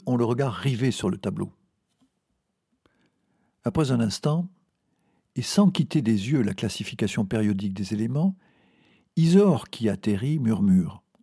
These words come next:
en essayant de contenir l'apparition d'une fossette espiègle. « Sans masse atomique, dites-vous, cela devient en quelque sorte des nébuleuses flottantes. » La remarque aurait pu déstabiliser Amilcar,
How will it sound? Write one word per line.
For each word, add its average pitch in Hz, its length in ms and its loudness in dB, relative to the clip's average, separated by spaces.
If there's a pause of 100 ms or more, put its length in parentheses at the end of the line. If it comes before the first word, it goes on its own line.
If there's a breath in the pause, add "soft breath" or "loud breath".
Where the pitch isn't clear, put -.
en 104 160 -2
essayant 117 340 -2
de 117 100 -2
contenir 110 440 -4
l'apparition 101 480 -4
d'une 104 160 -2
fossette 104 400 -4
espiègle. « 98 500 -4 (1700)
Sans - 300 -2
masse 156 280 0
atomique, 117 480 -4
dites-vous, 101 300 -4 (840)
cela 123 320 -2
devient 117 360 -2
en 120 180 0
quelque 104 300 -4
sorte - 420 -4
des 104 160 0
nébuleuses 107 680 0 (400)
flottantes. » 135 760 -4 (2750 soft breath)
La 160 100 4
remarque 185 420 2 (200)
aurait 117 200 0
pu 147 200 -6
déstabiliser 107 580 0
Amilcar, 165 640 -2